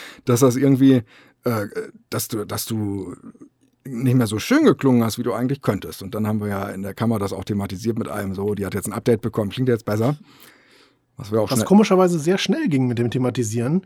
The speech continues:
Speaker 2: während es ja Hörspielserien wie Antenna geben soll, in denen man drei Minuten braucht, um diesen Fakt, äh, dem Hörer, äh, <laughs> mitzuteilen.
Speaker 1: Wer das noch nicht gehört hat, ihr Glücklichen,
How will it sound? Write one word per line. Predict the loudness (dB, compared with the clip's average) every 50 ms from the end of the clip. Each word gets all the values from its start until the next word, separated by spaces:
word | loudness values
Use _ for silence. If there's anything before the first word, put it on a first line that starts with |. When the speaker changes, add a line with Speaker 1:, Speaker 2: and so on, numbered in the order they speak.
| -6 -18 -20 -20 -20 -20 _ -2
Speaker 2:
während | 0 0 0
es | 0 0
ja | 2 2 4 4 4 2 2
Hörspielserien | 2 2 2 2 2 4 6 8 8 8 8 8 6 4 4
wie | 2 2
Antenna | 0 2 2 2 4 4 6
geben | 6 6 6 6
soll, | 6 4 4 4 4
in | 2
denen | 2 2 2
man | 0 0
drei | 0 -2 0 2 2
Minuten | 4 4 6 6 4 4 2 -2
braucht, | -2 -2 -2 -2 -2 -4 -4
um | -6 -6
diesen | -4 -4 -2 -4 -2
Fakt, | -2 -2 -4 -4 -6 -10 -6
äh, | -4 -4 -2 -2 -2 -4 -6 -8 -10 -16 -20 -20 -20 -14 _ -6
dem | -4 0 4
Hörer, | 4 4 4 4 0 -2 -2 -2 -4 -4 -2 -2 -2 -2 0 -2 -2 -2 -2 -4 -6 -4 -2
äh, | 0
<laughs> |
mitzuteilen. | 0 0 -2 -4 -6 -4 -4 -4 -4 -4 -6 -10 -12 -14 -16 -20 -16 _
Speaker 1:
Wer | -4 -2 0
das | 0 0 -2
noch | -2 -2 -2
nicht | -2 -2 -2
gehört | 0 0 2 2 4
hat, | 4 2 2 0 -6 -12 -8
ihr | -6 -4 -2
Glücklichen, | 0 0 0 0 0 0 0 0 -2 -2 -4